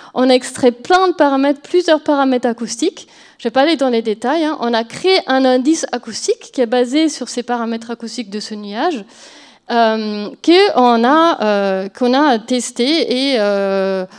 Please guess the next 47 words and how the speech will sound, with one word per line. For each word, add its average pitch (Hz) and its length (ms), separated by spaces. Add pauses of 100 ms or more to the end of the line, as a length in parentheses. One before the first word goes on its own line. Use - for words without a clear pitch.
(220)
en 247 100
fonction 285 480
des, 226 180
des 202 300
index 240 460
classiques 285 760
de, 220 400 (100)
de, 202 300
de 190 140
qualité 262 420
de 196 80
l'herbier 202 460 (320)
pour 240 120
voir 233 180
s'il - 140
y - 20
avait 226 100
une 214 80
corrélation 208 680
ou 226 60
pas. 202 240 (380)
Donc 226 160
tout 285 80
d'abord, 247 420
on 285 60
a 247 40
été 240 200
enregistré 262 600
dans 233 240
un 233 100
site, 254 360
euh, 202 240 (520)
avec 214 280
un 220 100
herbier 214 540 (260)
en 214 160
très 285 200
mauvais 226 300
état, 226 360 (100)
en 233 120
Antibes, 254 440 (220)
et 240 160 (100)
un 262 320
en 226 140
très 311 200
bon 277 180
état, 254 500